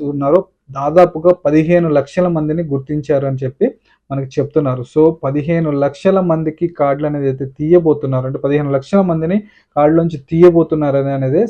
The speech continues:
సమాచారం అనేది అయితే అందుతుంది. So అక్టోబర్లో కొత్త రేషన్ కార్డులు తీస్తున్నారు, so ఇప్పుడు పాత రేషన్ కార్డులు కూడా తొలగిస్తున్నారు. So ఎవరైతే ఒకవేళ పాత రేషన్ కార్డులు ఎవరైనా పోయినట్లయితే కనుక ఎవరైతే ఉన్నారో వాళ్ళు, ఓ, కంపల్సరీ అక్టోబర్ నెలలో మరియు అప్లై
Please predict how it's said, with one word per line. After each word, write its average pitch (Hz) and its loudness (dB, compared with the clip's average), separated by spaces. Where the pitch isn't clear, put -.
సమాచారం 151 -2
అనేది 131 -4
అయితే 185 -4
అందుతుంది. 135 -4
So 160 2
అక్టోబర్లో 202 4
కొత్త 185 2
రేషన్ 175 2
కార్డులు 160 2
తీస్తున్నారు, 151 0
so 160 4
ఇప్పుడు 139 -6
పాత 143 0
రేషన్ 151 -2
కార్డులు 135 -2
కూడా 139 -2
తొలగిస్తున్నారు. 143 -4
So 170 4
ఎవరైతే 190 6
ఒకవేళ 151 4
పాత 135 0
రేషన్ 156 -2
కార్డులు 139 -2
ఎవరైనా 127 0
పోయినట్లయితే 143 2
కనుక 123 -12
ఎవరైతే 160 2
ఉన్నారో 147 0
వాళ్ళు, 147 4
ఓ, 151 4
కంపల్సరీ 165 0
అక్టోబర్ 175 4
నెలలో 165 4
మరియు 143 -2
అప్లై 160 4